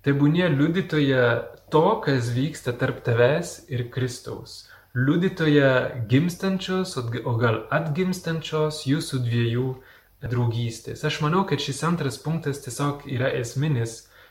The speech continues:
krikščionio gyvenime. Praleisti kasdien šiek tiek laiko su juo, su Kristumi. Trečia,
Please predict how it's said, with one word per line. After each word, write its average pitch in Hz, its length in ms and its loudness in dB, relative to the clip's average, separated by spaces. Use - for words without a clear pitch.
krikščionio 123 580 0
gyvenime. 117 540 2
Praleisti 135 580 0
kasdien 127 680 0
šiek 147 280 -2
tiek 180 300 -2
laiko 123 600 0
su - 600 -4
juo, 113 360 2
su 117 240 -8
Kristumi. 110 520 -6
Trečia, 160 640 6